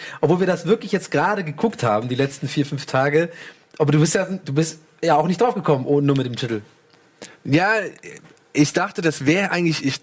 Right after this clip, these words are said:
Speaker 2: es, ich hab eigentlich gedacht, "Nee, das kann er nicht bringen, das ist zu naheliegend",
Speaker 1: Ja.
Speaker 2: so, weil ich wirklich dieses,
Speaker 1: Ah.
Speaker 2: den Begriff Gedankenpaläste, der ist mir noch gedank-, also hängen geblieben bei der
Speaker 1: Ja.
Speaker 2: Serie. Und bei Sherlock war das aber auch mal ein Thema.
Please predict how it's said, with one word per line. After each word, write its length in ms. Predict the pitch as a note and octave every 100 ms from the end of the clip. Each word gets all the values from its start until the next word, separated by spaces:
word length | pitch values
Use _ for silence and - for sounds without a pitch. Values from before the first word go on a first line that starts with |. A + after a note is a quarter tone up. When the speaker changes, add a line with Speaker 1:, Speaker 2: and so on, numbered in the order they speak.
| _
Speaker 2:
es, 160 | C3+ A#2
ich 180 | C3 D#3+
hab 80 |
eigentlich 200 | D#3+ D#3+
gedacht, 200 | D3 C#3 C3+
"Nee, 200 | C3+ C#3
das 140 | A#2+
kann 120 | - C#3
er 40 |
nicht 180 | C3+ -
bringen, 200 | C3+ C3
das 100 | A2
ist 160 | -
zu 100 | -
naheliegend", 580 | D#3 B2 A2+ A2 A2 G2+
Speaker 1:
Ja. 200 | B2+ A2+
Speaker 2:
so, 80 | A2
weil 100 | B2+
ich 100 | B2+ C3
wirklich 260 | C#3+ F3
dieses, 180 | D#3+ C#3+
Speaker 1:
Ah. 40 |
Speaker 2:
den 140 | C3+ D3+
Begriff 380 | D3+ C#3+ A#3 -
Gedankenpaläste, 640 | D#3+ G3+ F3+ D3+ B2+ B2+
der 100 | C3
ist 140 | D#3+
mir 40 | F#3
noch 140 | F3
gedank-, 280 | D#3 D3+ E3 -
also 200 | C#3+ C3+
hängen 160 | E3 G#3+
geblieben 280 | A#2+ A2+
bei 80 | A2+
der 80 | A2
Speaker 1:
Ja. 60 | A#2
Speaker 2:
Serie. 220 | A2+ C#3+ - - - - - -
Und 340 | C#3+ C#3 C#3+ - - - _ _ _ _ _
bei 120 | C3
Sherlock 340 | B2+ E3 G#3 E3
war 60 |
das 100 | D#3+
aber 160 | C#3+ C#3
auch 100 | D3+
mal 100 | D3+
ein 60 | A#2
Thema. 300 | G#2+ F#2+